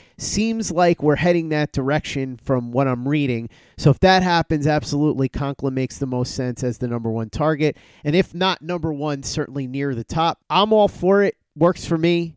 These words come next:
I have nothing else to say other than I think that it would be a smart move, and I wouldn't be surprised if it's the move that Joe Douglas tries to make.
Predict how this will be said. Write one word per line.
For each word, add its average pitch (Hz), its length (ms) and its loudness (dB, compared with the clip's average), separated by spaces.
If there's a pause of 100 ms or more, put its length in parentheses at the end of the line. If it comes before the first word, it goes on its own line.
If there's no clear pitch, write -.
(120)
I 147 240 0
have 147 320 0
nothing 143 320 0
else 143 240 -4
to 131 80 -2
say 139 240 0
other 127 220 0
than 123 260 -2
I 123 140 -4
think 127 260 -8
that 117 320 -4
it 135 100 -2
would 123 160 -2
be 123 120 -4
a 117 40 -4
smart 131 360 -6
move, 123 180 -2
and 120 100 -4
I 117 40 -4
wouldn't 120 200 -4
be 120 120 -4
surprised 110 500 -4
if 98 80 -14
it's 113 240 -8
the 127 120 -8
move 117 200 -4
that 113 140 -4
Joe 120 180 -4
Douglas 113 340 -4
tries 110 300 -6
to - 80 -12
make. 101 320 -14